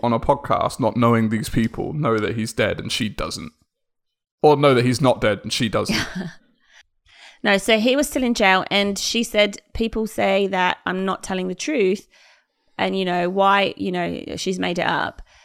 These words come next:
Speaker 2: But she showed all the posts and everything that she, she sort of provi-,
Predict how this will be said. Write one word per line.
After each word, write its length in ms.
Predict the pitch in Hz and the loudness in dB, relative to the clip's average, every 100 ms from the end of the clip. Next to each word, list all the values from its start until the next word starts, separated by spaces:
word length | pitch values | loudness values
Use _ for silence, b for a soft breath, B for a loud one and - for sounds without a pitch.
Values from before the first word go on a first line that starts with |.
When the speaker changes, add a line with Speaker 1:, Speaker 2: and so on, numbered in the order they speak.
| b b - | b b -6
Speaker 2:
But 180 | 190 | -4
she 300 | - 208 202 | -2 -2 -2
showed 460 | 190 - 214 202 196 | -2 2 4 4 4
all 200 | - 208 | 2 0
the 100 | 202 | 0
posts 360 | - 185 185 190 | 0 0 0 -2
and 80 | |
everything 720 | 180 175 170 185 180 175 - - _ - | -2 -4 -4 -4 -4 -4 -6 -12 _ -14
that 420 | 190 180 - - | -4 -2 -2 -6
she, 200 | - 208 | -4 -4
she 160 | 202 233 | -2 -2
sort 180 | 226 208 | 0 -2
of 80 | |
provi-, 480 | - 208 202 - - | -2 -2 0 -2 -6